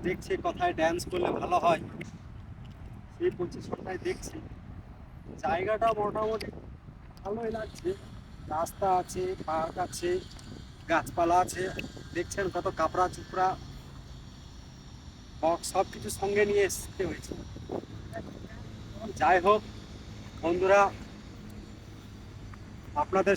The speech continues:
সকলকে অনেক অনেক ভালোবাসা। আপনাদের দোয়া আশীর্বাদ নিয়ে আমরা কাজ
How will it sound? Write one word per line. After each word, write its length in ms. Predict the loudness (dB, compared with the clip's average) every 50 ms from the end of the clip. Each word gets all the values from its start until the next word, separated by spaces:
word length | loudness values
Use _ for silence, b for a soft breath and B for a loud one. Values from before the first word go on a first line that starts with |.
| 4 4
সকলকে 480 | 2 4 6 6 6 6 6 4 4 6 8 8 8
অনেক 160 | 6 6 4 6 4
অনেক 140 | 4 6 4 2 2 4
ভালোবাসা। 540 | 6 8 8 10 10 8 8 8 10 10 10 10 8 6 0 -12 -14 -14 -14 -16 -16 -16 -16 -14 -14 -14 -14 -14 -14 -14 -14 -16 -14 -14 -14 -14 -14 -14 -14 -14 -14 -14 -16 -14 -10 -2 0 2 2
আপনাদের 400 | 2 4 4 4 6 6 6 4 6 6 6
দোয়া 260 | 8 12 12 12 12 12 12 10
আশীর্বাদ 480 | 8 4 2 2 6 8 10 10 10 8 6 6 8
নিয়ে 200 | 8 10 10 8 8 6 4
আমরা 160 | 4 4 4 4 6 6
কাজ 140 | 6 6